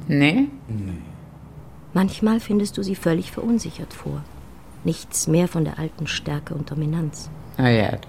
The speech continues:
Speaker 1: dann hab ich das übersehen.
Speaker 3: Du findest dich in der neuen Rolle dessen wieder, der sie zu beruhigen versucht.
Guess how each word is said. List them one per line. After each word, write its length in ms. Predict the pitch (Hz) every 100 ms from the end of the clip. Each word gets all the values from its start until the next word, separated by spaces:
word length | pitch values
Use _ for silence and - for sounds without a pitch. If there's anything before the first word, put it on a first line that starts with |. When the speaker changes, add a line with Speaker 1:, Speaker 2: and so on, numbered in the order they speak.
| -
Speaker 1:
dann 260 | 143 139
hab 180 | 120 117
ich 180 | 113 -
das 160 | 120 117
übersehen. 640 | 131 123 127 - 139 120 123 - - - -
Speaker 3:
Du 120 | 156
findest 440 | - 226 277 -
dich 120 | 226
in 120 | 214 175
der 120 | 165
neuen 360 | 160 170 190
Rolle 300 | 175 160 160
dessen 460 | 160 156 160 190 180
wieder, 260 | 175 180 170
der 200 | 156 143
sie 180 | 165
zu 160 | - 175
beruhigen 520 | 175 180 202 208 151
versucht. 340 | - 131 -